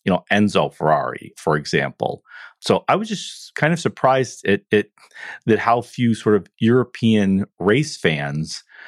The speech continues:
sort of really didn't understand the impact Andretti has had in racing.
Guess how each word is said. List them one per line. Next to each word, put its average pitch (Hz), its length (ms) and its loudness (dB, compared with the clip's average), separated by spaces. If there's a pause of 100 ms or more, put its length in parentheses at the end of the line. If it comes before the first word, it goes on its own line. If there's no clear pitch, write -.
(320)
sort 90 140 -6
of 80 120 -12
really 135 320 2
didn't 117 320 0
understand 101 800 0
the 87 220 -4
impact 98 500 0
Andretti 80 440 -2
has 69 140 -10
had 73 380 0
in 82 160 0
racing. 69 560 -4